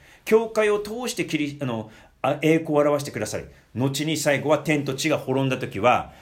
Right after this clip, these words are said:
えー、新しい天と地に変わって、天からエルサレムが、えー、この来るんだと。そしたらそれが神の幕屋で、幕屋があって降りてきて、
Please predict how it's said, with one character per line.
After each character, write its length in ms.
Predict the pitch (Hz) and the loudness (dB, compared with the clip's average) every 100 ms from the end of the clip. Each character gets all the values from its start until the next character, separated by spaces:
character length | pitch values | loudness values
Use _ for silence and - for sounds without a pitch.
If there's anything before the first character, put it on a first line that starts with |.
| - | -6
え 140 | 107 | -4
ー、 160 | 110 131 | -2 2
新 140 | 165 | 4
し 140 | - 156 | 4 0
い 60 | |
天 160 | 143 120 | -2 -4
と 80 | 113 | -4
地 140 | 175 | -4
に 120 | 156 | -2
変 100 | 120 | -2
わ 120 | 107 - | -2 -4
っ 80 | |
て、 140 | - 98 | -6 -6
天 360 | - 170 147 | -2 0 0
か 80 | 139 | 0
ら 200 | 147 143 | 0 0
エ 100 | 117 | 0
ル 140 | 127 156 | 2 2
サ 160 | 156 | 0
レ 80 | 143 | -2
ム 120 | 120 | -2
が、 300 | 107 127 82 - - - | 0 -2 -4 -12 -18 -8
え 120 | 92 | -8
ー、 60 | 92 | -6
こ 120 | 104 | -8
の 220 | 90 - _ | -8 -12 _
来 180 | - 127 | -2 0
る 60 | |
ん 20 | 87 | -2
だ 80 | |
と。 220 | - 73 - - | -10 -16 -20 -14
そ 120 | - | -8
し 60 | 139 | -4
た 80 | 120 | -4
ら 60 | |
そ 80 | 123 | -2
れ 60 | 143 | -2
が 100 | 139 | -2
神 280 | - 131 | -2 -2
の 80 | 95 | -4
幕 300 | 87 90 120 | -8 -8 -4
屋 100 | 110 | -4
で、 220 | 101 82 - _ _ _ _ | -4 -10 -16 _ _ _ _
幕 300 | 107 117 123 | -2 -2 0
屋 160 | 120 110 | 0 2
が 220 | 143 - | 0 -2
あ 40 | 120 | -4
っ 80 | |
て 100 | - | -2
降 180 | 120 120 | 0 0
り 100 | 127 | -2
て 100 | 113 | -4
き 100 | - | -6
て、 420 | - 151 - - | -2 0 -2 -10